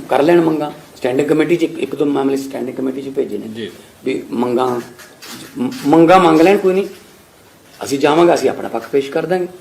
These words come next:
Speaker 1: ਜਦੋਂ ਹੈ ਹੀ ਨਹੀਂ ਸਾਡੇ ਕੋਲ ਕੁਛ, ਜਿਹੜੀ, ਅੱਛਾ, ਕਹਿੰਦੇ ਨ-, "ਪਾਣੀ ਕੀ ਕੋਈ ਬਾਤ ਨਹੀਂ, ਨਹਿਰ ਬਣਾ ਦਿਓ।" ਮੈਂ ਕਿਹਾ, "ਉਹ ਜੂਸ ਛੱਡੋਗੇ?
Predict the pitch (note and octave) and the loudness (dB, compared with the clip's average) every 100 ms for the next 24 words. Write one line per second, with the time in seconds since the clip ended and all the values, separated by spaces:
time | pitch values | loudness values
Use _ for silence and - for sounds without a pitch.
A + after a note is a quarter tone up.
0 | - - _ - - - - D#3+ C#3+ E3+ | -20 -20 _ -20 -20 -20 -4 0 4 6
1 | A#3 A#3 - F3+ F3 - - - - - | 6 6 4 4 2 0 -6 -8 -12 -16
2 | - - - A#2 G3 B3 - - G3+ G#3 | -16 -18 -18 4 6 6 0 2 4 6
3 | B3 A3 - - - - F#3+ F3+ G3 G#3+ | 6 6 2 -4 -18 0 6 6 8 6
4 | A3+ G#3 E3 E3 E3+ G3 F#3 E3 E3 C#3 | 6 6 6 6 4 2 4 2 2 0
5 | G#2+ A#2 D3 D3+ F3 E3+ D#3+ D#3+ - F3+ | -2 -2 -2 4 4 4 0 0 4 4
6 | G#3 G3 | 6 4